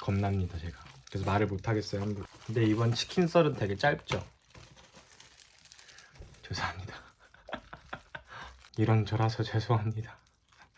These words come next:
아무튼 그 브랜드는 말만 잘해요, 말만. 이런 거 얘기해도 되나?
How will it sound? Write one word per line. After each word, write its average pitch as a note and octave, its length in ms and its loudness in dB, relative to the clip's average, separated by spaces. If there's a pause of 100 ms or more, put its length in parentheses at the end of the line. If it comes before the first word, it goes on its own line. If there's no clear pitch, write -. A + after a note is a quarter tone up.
(760)
아무튼 A#2 320 2
그 A#2+ 140 6
브랜드는 A#2+ 800 4 (220)
말만 C#3 540 8
잘해요, G2 220 2
말만. F2 560 -2 (2750)
이런 C3+ 120 6
거 C#3+ 100 8
얘기해도 A#2+ 280 4
되나? G#2 340 0